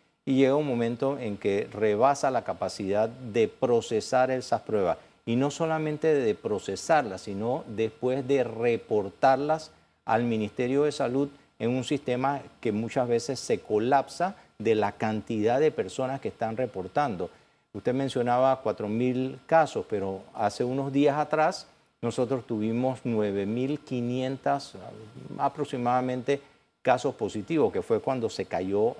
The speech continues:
se cayó el sistema de, de, del ministerio. ¿Qué es lo que nosotros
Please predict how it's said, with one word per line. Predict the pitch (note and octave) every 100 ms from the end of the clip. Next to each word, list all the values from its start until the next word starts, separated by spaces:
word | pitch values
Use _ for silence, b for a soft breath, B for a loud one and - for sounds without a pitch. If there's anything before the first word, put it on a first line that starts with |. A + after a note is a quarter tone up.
| -
se | - G2+
cayó | F2+ F#2
el | G#2+
sistema | - A#2 A#2 A#2 A#2+
de, | G#2 -
de, | G2 F#2 F2+ F2 -
del | F#2+ F#2
ministerio. | F#2 F2+ F#2 A#2+ F#2 E2 - b b b _ _ _ _ _ -
¿Qué |
es | C#3
lo | D3
que | C#3+
nosotros | A#2 G#2+ B2+ A#2+